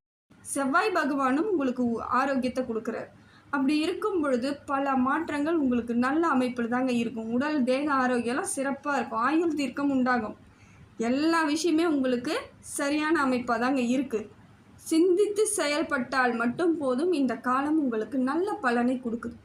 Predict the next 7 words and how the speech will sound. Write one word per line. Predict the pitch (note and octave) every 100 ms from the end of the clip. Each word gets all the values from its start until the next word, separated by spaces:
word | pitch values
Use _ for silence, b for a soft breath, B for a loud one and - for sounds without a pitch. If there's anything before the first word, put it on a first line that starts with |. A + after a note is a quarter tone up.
| -
கொஞ்சம் | C#4 F#4 A4 A4
யோசிங்க, | D4 D#4+ - D4 G3+ - - - - - - -
கவலையே | A#3 A#3+ D4 E4
படாதீங்க, | - C#4+ D4 C#4 G#3+ - - - - - - -
நல்ல | - A#3 D4
இயற்கையோடு | C#4+ C4+ C#4+ D4 C#4+ C#4+ D4+
இருக்கிறதுக்கு | C4 C4 C4+ A#3+ A#3+ C#4+